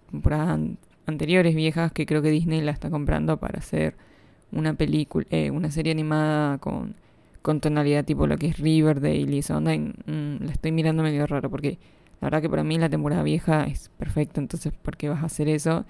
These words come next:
Pero bueno, démosles un voto de oportunidad, ¿no? También habían dicho que habían comprado los derechos de Narnia, y sigo esperando que salga la serie, <laughs> pero bueno, esperaré sentada nomás porque la verdad es que no le confío mucho.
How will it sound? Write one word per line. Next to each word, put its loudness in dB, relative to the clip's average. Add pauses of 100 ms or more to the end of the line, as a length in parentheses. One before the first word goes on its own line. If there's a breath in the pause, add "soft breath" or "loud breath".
(460 soft breath)
Pero 0
bueno, 0
démosles 4
un 4
voto 4
de 4
oportunidad, 0
¿no? 0 (300 soft breath)
También 0
habían 6
dicho 2
que 4
habían 4
comprado 6
los 4
derechos 2
de 2
Narnia, 2 (500 soft breath)
y -4
sigo 4
esperando 0
que -2
salga -2
la 0
serie, 6
<laughs> 0
pero 6
bueno, 2 (380 soft breath)
esperaré 2
sentada 4
nomás 2
porque -2
la 0
verdad -2
es -8
que -2
no 2
le 0
confío 0
mucho. 2